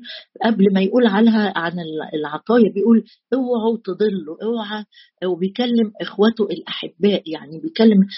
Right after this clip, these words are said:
صح، آه، الرسول يعقوب بعت الرسالة لناس خدمها أو بيخدمها، لكن مسم-، باتضاعه بيقول: "انتوا إخواتي"،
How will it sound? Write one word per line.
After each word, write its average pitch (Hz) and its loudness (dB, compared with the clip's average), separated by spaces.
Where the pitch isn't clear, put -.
صح، 220 0
آه، 170 0
الرسول 175 0
يعقوب 190 0
بعت 196 -2
الرسالة 185 -6
لناس 190 0
خدمها 202 -4
أو 165 -6
بيخدمها، 214 0
لكن 196 2
مسم-، 190 2
باتضاعه 202 2
بيقول: 202 2
"انتوا 196 2
إخواتي"، 190 -4